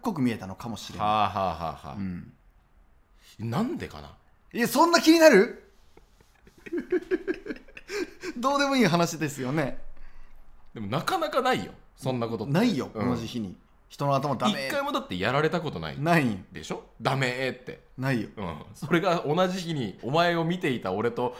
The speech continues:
Speaker 2: お前の奥さんがやったってことは、
Speaker 1: うん。
Speaker 2: 何か理由があるよ。
Speaker 1: 大大吉引く可能性とどっちが高いのか。
Speaker 2: うわー、それはすごいよ。
Speaker 1: <laughs>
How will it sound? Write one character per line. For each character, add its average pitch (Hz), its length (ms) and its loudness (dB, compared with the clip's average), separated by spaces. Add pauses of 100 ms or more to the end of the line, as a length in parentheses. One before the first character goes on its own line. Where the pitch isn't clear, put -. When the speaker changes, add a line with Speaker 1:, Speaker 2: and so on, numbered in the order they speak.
(160)
Speaker 2:
お 107 80 -6
前 127 140 -2
の 127 100 0
奥 127 120 -4
さ 123 140 -2
ん 95 100 -2
が 76 220 -6 (480)
や 127 220 -2
っ - 180 -14
た 185 80 2
っ 180 140 -4
て 120 80 -12
こ 107 100 -6
と 95 120 -6
は、 107 260 -4
Speaker 1:
う 117 40 -2
ん。 107 280 -4
Speaker 2:
何 139 240 -2
か 90 180 -6
理 92 160 -8
由 104 140 -2
が 92 120 -2
あ 87 60 -6
る 82 60 -14
よ。 - 60 -20 (300)
Speaker 1:
大 233 300 2
大 247 180 2
吉 139 220 -8
引 - 80 -10
く 135 100 -12
可 123 140 -2
能 127 160 0
性 131 160 -2
と 117 80 -6
ど 127 140 -2
っ 139 140 -4
ち 220 160 -6
が 220 320 2 (100)
高 175 240 2
い 160 80 6
の 123 100 0
か。 117 160 -2
Speaker 2:
う 127 60 -4
わ 135 440 8
ー、 127 60 -4
そ 127 220 -4
れ 139 80 0
は 139 100 4
す 139 280 -4
ご 135 180 2
い 110 60 0
よ。 78 100 -4 (340)
Speaker 1:
<laughs> 175 80 4